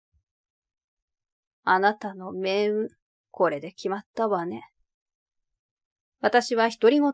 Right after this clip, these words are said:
をつぶやいた。「ママ、今日からハワイに遊びに行くんだって。でも私ちっと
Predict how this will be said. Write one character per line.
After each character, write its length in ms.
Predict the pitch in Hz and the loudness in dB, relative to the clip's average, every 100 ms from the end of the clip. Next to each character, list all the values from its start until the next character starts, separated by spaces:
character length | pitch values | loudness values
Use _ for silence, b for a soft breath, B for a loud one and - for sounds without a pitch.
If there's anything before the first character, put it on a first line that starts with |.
| 277 | 2
を 80 | 254 | 2
つ 160 | - 220 | 0 0
ぶ 80 | |
や 100 | 208 | 0
い 80 | 185 | 0
た。 160 | - - _ _ _ _ _ _ _ _ _ _ _ _ _ _ - | -8 -20 _ _ _ _ _ _ _ _ _ _ _ _ _ _ 0
「マ 100 | 330 | 4
マ、 240 | 349 240 - | 6 4 2
今 160 | 330 427 | 2 4
日 40 | |
か 120 | 392 | 4
ら 80 | 240 | 2
ハ 240 | - - | 4 8
ワ 140 | 466 480 | 10 10
イ 60 | 285 | 6
に 80 | |
遊 280 | - - 196 | 0 -8 -8
び 140 | 196 269 | -2 2
に 140 | 302 | 2
行 80 | 302 | 2
く 140 | 339 | 2
ん 60 | 330 | 4
だ 80 | 294 | 2
っ 100 | - | 2
て。 160 | 311 - - _ _ _ _ | 0 0 -4 _ _ _ _
で 100 | 403 | 4
も 120 | 330 | 4
私 360 | - - 269 - | 2 0 -2 -2
ち 160 | - | -12
っ 20 | |
と 40 | 311 | -14